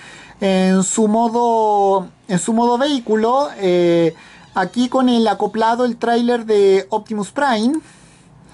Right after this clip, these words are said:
Y acá podemos verlo en su modo robot haciendo una pose batalla.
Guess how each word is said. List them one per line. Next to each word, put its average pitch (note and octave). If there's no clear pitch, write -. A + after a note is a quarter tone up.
Y G#3
acá B3
podemos C4
verlo B3+
en B3+
su B3
modo A#3
robot A3+
haciendo A3+
una A3
pose A3
batalla. G#3+